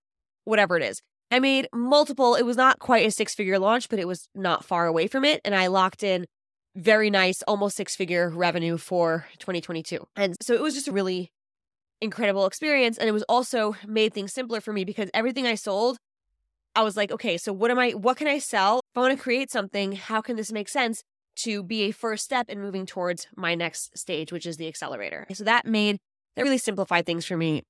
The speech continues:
in my marketing and my, my m-, smaller offers I created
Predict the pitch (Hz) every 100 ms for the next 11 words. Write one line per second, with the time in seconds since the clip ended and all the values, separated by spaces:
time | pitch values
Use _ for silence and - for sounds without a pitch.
0 | _ - 185 170 226 247 247 233 220 170
1 | 165 156 160 - - _ _ 170 160 143
2 | 185 - - - 240 233 214 196 214 208
3 | 196 220 196 196 196